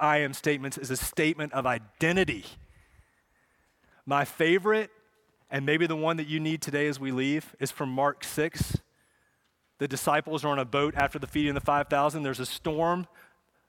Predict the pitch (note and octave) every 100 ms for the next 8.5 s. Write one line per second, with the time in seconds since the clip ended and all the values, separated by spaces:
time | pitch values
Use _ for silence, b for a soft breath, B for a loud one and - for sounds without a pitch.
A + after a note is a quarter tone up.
0 | - D3+ D3+ C#3 - - F3 F#3+ - -
1 | - F3+ E3+ E3+ F3 D#3 C3 C#3+ E3 -
2 | E3 E3+ F#3 F3+ F#3+ D3+ - F3 F#3 F3
3 | D3 A2 C#3+ D3+ G#3+ - - - b b
4 | b b b b b b _ _ _ -
5 | E3 D#3+ - - E3+ F3+ G3+ A#3+ - -
6 | _ - D#3 D#3+ - - F3+ G#3+ G3+ G#3
7 | A3+ A#3 E3+ D3+ B2+ F3 G#3 G3 F3+ -
8 | - A3 A#3 A#3+ A#3